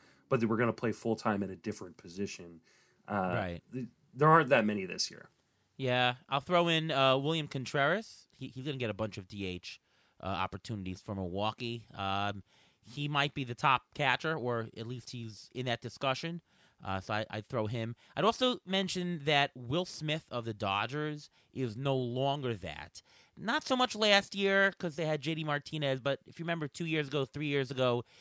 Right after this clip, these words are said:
Speaker 2: he did pick up a lot of extra at-bats as a D H. That's no longer the case because they've signed a seven hundred million dollar <laughs> D H. <laughs> So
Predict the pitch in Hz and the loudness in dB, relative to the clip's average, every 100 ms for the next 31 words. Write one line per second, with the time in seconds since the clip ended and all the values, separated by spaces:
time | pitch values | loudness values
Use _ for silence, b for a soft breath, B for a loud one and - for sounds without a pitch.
0 | b - 165 185 - 180 135 127 127 120 | b -10 -2 0 2 -2 -4 -4 0 0
1 | 117 117 - 120 110 113 110 110 101 92 | 0 -4 -2 -4 0 -2 -2 -6 -14 -10
2 | 117 113 - 180 214 185 185 170 160 123 | -4 -4 2 2 4 2 2 4 2 -2
3 | - 170 131 - 123 - 117 110 - b | -2 -2 -2 -4 -8 -2 -2 -4 -10 b
4 | b b 135 123 165 147 143 131 123 120 | b b -4 0 2 4 4 4 2 2
5 | 117 - 131 156 151 151 127 127 127 120 | 0 0 0 0 -2 -2 -2 -4 -2 -2
6 | 117 - 135 147 127 147 127 151 - - | -2 0 0 0 -4 -4 -2 -2 -2 -12
7 | - - B B B B 156 135 127 110 | -12 -12 B B B B -4 -4 -4 -8
8 | b b b b - 117 104 | b b b b -2 2 2